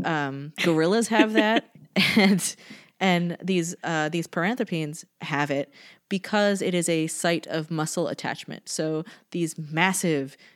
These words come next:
Speaker 1: cheek and jaw and neck muscles for chomping through heavy vegetation, um, need somewhere to attach. And so the skull has an extra growth of bone for that to happen. So, um, they also have,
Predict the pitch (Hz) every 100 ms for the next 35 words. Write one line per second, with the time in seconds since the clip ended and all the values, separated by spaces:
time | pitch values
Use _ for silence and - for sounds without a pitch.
0 | _ - - 185 - - 160 160 - 151
1 | 147 - 139 139 139 - 156 139 - -
2 | 175 - 156 143 139 143 - _ - 196
3 | 175 175 175 160 170 160 170 160 156 151
4 | 139 139 147 139 - 131 160 - - -
5 | - 147 135 139 170 175 - 170 165 156
6 | 156 - 160 339 339 - - 165 160 165
7 | 156 156 156 156 - 147 160 147 156 -
8 | - - 147 143 147 - _ - 143 -
9 | 151 - 226 196 147 160 - 151 139 -
10 | 151 160 151 127 175 - - _ - -
11 | 185 170 160 - - 170 156 151 151 -
12 | 185 180 160 175 185 165 165 151 151